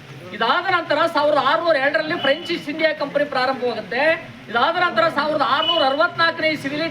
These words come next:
ಡಚ್ ಈಸ್ಟ್ ಇಂಡಿಯಾ ಕಂಪನಿ ಅಂತಕ್ಕಂಥದ್ದು ಸ್ಥಾಪನೆ ಆಗುತ್ತೆ. ಇದಾದ ನಂತರ ನಮ್ಮ ಭಾರತ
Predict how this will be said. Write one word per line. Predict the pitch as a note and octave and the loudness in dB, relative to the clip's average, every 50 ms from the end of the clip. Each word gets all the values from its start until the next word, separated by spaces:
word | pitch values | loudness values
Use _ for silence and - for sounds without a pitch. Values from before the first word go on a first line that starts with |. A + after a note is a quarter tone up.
| C#4 C#4 | 0 -2
ಡಚ್ | C#4+ D4+ - F4+ F4 | -2 -2 -2 -4 -4
ಈಸ್ಟ್ | D4 - D4+ | -4 -4 -6
ಇಂಡಿಯಾ | D4+ D4+ D#4 D#4 - C#4+ | -4 0 0 0 0 -2
ಕಂಪನಿ | C#4+ D#4+ C#4+ C#4+ D4 | -2 -2 0 -2 0
ಅಂತಕ್ಕಂಥದ್ದು | C#4+ C4 C#4+ C4+ C4+ C4 C4+ C#4+ F4+ - - | 0 -2 -2 -2 -2 -4 -4 -6 -10 -6 -2
ಸ್ಥಾಪನೆ | F4+ F4+ F4+ - D#4+ D#4 C#4 | 0 0 0 0 0 0 0
ಆಗುತ್ತೆ. | B3 - - - C4+ - - - - C3+ C3 - C3+ C3 - - - - F#3 | 0 -2 -4 -8 -10 -10 -12 -14 -16 -16 -16 -16 -16 -18 -16 -18 -16 -8 -2
ಇದಾದ | F3 - - C#4 F4+ F#4 F#4 F4+ | 0 2 4 4 2 2 2 0
ನಂತರ | E4+ E4 D#4+ E4 D#4+ E4+ F4 | 0 2 2 2 2 2 2
ನಮ್ಮ | E4+ D#4+ D4+ A#3 A#3+ A#3+ | 2 2 0 0 0 0
ಭಾರತ | C4+ D#4+ E4 E4 | 2 2 2 0